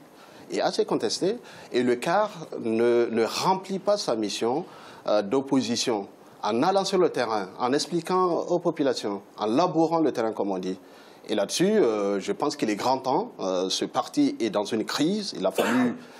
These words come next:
il a fallu, euh, juste il y a deux ou trois jours pour qu'il y ait un semblant d'embellie avec, euh, justement la nomination de ce, euh, de ce président par intérim. Mais je pense que le combat, euh,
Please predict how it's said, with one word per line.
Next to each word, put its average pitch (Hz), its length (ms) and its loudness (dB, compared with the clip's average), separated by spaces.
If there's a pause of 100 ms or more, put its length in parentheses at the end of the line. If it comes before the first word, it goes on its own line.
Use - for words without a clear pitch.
(120)
il 104 80 2
a 101 40 4
fallu, 127 440 4
euh, 101 140 2
juste 90 260 -2
il 107 60 4
y - 20 6
a 101 140 4
deux 113 120 0
ou 123 60 2
trois 117 240 0
jours 131 440 2 (460)
pour 127 160 -2
qu'il 110 180 -2
y 117 60 2
ait 131 280 4
un 123 140 2
semblant 123 400 0
d'embellie 131 760 0 (180)
avec, 110 320 0
euh, 95 240 2
justement 113 260 -2
la 104 140 2
nomination 110 520 0
de 104 120 -2
ce, 92 360 -4 (520)
euh, 95 260 2
de 98 120 -2
ce 107 120 -2
président 110 380 -2
par 104 140 -2
intérim. 104 580 0 (400)
Mais 143 380 2
je 110 100 -4
pense 156 240 0
que 175 100 0
le 117 420 4
combat, 120 880 0
euh, 78 80 -4